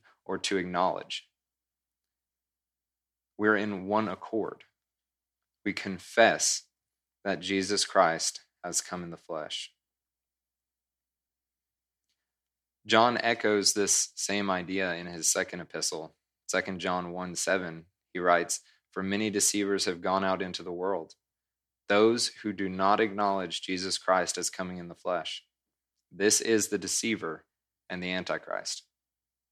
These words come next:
It's very black and white. Verse four, "You are of God, little children, and have overcome them,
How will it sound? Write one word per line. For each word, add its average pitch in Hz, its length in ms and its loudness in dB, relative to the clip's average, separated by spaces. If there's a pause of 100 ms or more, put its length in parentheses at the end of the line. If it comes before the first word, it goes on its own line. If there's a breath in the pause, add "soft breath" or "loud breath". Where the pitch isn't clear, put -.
(580)
It's 90 160 -4
very 101 240 6
black 98 320 4
and 92 120 -6
white. 85 280 -4 (1500)
Verse 101 300 4
four, 95 480 0 (960)
"You 123 180 6
are 127 180 8
of 113 160 -2
God, 98 480 6 (120)
little 92 180 -8
children, 87 640 -6 (200)
and 92 160 -4
have 92 140 -4
overcome 101 640 0
them, 76 240 -12